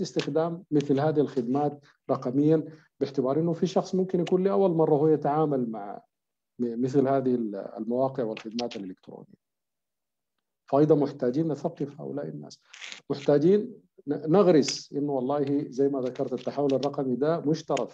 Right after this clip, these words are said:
هو، هو ضرورة حياتية لا بد أن تكون موجودة. محتاجين نغير في استراتيجيات تعامل الناس بشكل، آه، كبير،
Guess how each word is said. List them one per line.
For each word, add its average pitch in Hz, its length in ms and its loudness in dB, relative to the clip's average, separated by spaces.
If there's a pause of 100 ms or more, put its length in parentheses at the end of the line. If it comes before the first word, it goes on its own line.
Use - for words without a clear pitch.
(140)
هو، 123 200 0
هو 135 320 2
ضرورة 135 360 6
حياتية 131 580 -2
لا 127 160 -4
بد 131 300 -4
أن 113 80 -10
تكون 120 400 -6 (220)
موجودة. 101 400 -12 (340)
محتاجين 139 500 2
نغير 139 480 2
في - 80 -14
استراتيجيات 120 840 -6
تعامل 110 400 -8
الناس 120 320 -6 (160)
بشكل، 104 800 -10
آه، - 540 -14
كبير، 117 420 -4